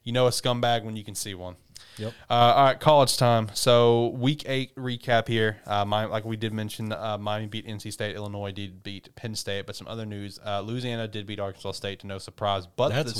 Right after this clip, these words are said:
Speaker 2: wild.
Speaker 1: score was a surprise, though.
Speaker 2: Did you see the, the rushing attempts for Louisiana?
Speaker 1: No, it wasn't.
Speaker 2: Holy shit. <laughs> They ran for about four, four hundred ten yards.
Speaker 1: Oh, shit.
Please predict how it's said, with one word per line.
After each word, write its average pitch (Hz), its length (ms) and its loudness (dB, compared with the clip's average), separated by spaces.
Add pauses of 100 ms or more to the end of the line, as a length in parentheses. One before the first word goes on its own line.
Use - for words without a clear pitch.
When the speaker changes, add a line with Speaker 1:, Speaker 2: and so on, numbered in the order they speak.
Speaker 2:
wild. 104 80 0
Speaker 1:
score 147 420 2 (320)
was 104 160 -6
a 92 60 -10
surprise, - 480 -14
though. - 200 -14 (460)
Speaker 2:
Did 110 140 -4
you 131 100 -4
see 127 180 -4
the, 98 340 -4 (180)
the 95 140 -8
rushing 107 540 -8 (340)
attempts 110 420 -10
for 104 200 -12
Louisiana? 107 520 -10 (200)
Speaker 1:
No, 98 320 -8
it 95 40 -8
wasn't. 95 260 -12
Speaker 2:
Holy 95 400 -8
shit. - 300 -16
<laughs> - 40 -20 (800)
They 110 140 -2
ran 123 200 0
for 110 120 -10
about 98 280 -6
four, 107 760 -4 (760)
four - 280 -6
hundred 107 260 -6
ten 98 220 -8
yards. 92 420 -10 (180)
Speaker 1:
Oh, 113 200 -6
shit. - 420 -8